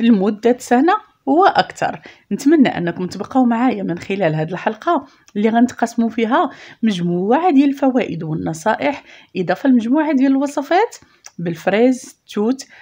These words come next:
أو ما يسمى كيف ما تنقولوا بالفاكهة ديال الموسم اللي بزاف الناس كيبغيوها.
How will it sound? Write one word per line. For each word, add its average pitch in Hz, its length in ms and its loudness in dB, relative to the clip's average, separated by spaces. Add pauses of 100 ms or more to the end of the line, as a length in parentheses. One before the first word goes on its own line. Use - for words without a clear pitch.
(220)
أو 349 180 4
ما 190 300 0
يسمى 180 580 -2
كيف 160 240 -14
ما 165 60 -2
تنقولوا 175 640 -2 (360)
بالفاكهة 175 640 -2
ديال 226 220 0
الموسم 226 440 0 (300)
اللي 190 100 -4
بزاف 165 680 -2
الناس 269 320 4
كيبغيوها. 165 680 -4